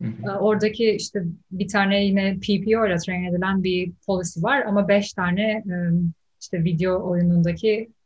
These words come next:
Speaker 2: ajanı, e, şey yapıyor, kontrol ediyor ve onlar bir, birlikte çalışarak bir şey başarıyorlar.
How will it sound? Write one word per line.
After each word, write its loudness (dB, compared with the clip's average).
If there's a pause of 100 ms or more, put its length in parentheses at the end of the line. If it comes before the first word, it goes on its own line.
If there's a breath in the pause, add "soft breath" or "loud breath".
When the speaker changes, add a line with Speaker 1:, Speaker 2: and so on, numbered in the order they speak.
(140)
Speaker 2:
ajanı, 0 (680)
e, -4
şey -2
yapıyor, -4 (360)
kontrol -2
ediyor 2
ve 4
onlar 0
bir, 0
birlikte 0
çalışarak -4
bir -2
şey -4
başarıyorlar. -2